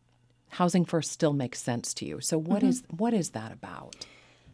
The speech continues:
Speaker 2: So first, I should say that Housing First is an adjustment for social workers before anyone else, actually.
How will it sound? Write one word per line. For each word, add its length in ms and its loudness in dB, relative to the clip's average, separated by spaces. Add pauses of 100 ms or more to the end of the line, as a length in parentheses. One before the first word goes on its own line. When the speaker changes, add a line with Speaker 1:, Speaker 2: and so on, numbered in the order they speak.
Speaker 2:
So 160 2
first, 260 6
I 60 8
should 240 2
say 220 6
that 160 2
Housing 360 6
First 360 2
is 120 -2
an 80 0
adjustment 540 -2
for 260 -4
social 400 4
workers 380 2
before 560 -2 (280)
anyone 360 6
else, 480 -2
actually. 600 -10